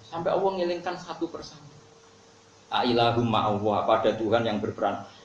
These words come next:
Aman khalaqas samawati wal ardu, siapa sih yang menyediakan langit dan bumi? Coba misalnya uang banyak,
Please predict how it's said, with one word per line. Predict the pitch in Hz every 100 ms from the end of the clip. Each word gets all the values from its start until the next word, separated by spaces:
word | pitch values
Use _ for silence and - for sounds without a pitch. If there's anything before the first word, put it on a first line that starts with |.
| -
Aman | 117 113 117
khalaqas | 110 113 113 113
samawati | 110 110 110 110 107
wal | 110 104 104
ardu, | 107 110
siapa | 110 120 107 113
sih | 113 131
yang | 120
menyediakan | 117 113 104 110 110
langit | 104 110 -
dan | 120 170 - - - -
bumi? | 104 - - -
Coba | 170 165 147
misalnya | 139 147 165
uang | 156 147 143 -
banyak, | 90 98 76